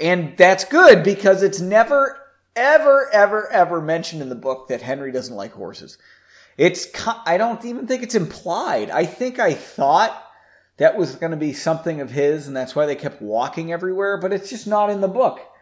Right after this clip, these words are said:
It, it's not brought up, so I guess I was just wrong. So I thought that was in the epilogue, and it's not. I, I, that's good. That's good, 'cause it was stupid. <laughs>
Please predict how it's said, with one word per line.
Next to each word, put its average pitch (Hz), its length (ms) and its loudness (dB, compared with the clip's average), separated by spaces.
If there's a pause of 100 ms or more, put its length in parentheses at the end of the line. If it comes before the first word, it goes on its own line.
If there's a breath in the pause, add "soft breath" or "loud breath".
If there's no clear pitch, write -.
(300 soft breath)
It, 190 400 -8
it's 202 340 -10
not 208 220 2
brought 196 180 2
up, 143 260 -2
so 151 420 2
I 151 120 -2
guess 165 500 -4 (680)
I 131 120 0
was 156 160 -4
just 160 200 -10
wrong. 202 280 -6 (260 loud breath)
So 233 160 4
I 262 140 8
thought 339 280 4
that 302 160 4
was 208 160 4
in 285 360 -4
the 170 120 2
epilogue, 127 520 0
and 170 100 -2
it's 214 220 -6
not. 233 500 -4
I, 147 100 -4
I, - 260 -16 (280)
that's 180 240 -2
good. 120 340 -4 (180)
That's 156 200 -10
good, 165 240 -6
'cause 139 180 -14
it 147 120 -14
was 131 100 -18
stupid. - 560 -14
<laughs> - 40 -8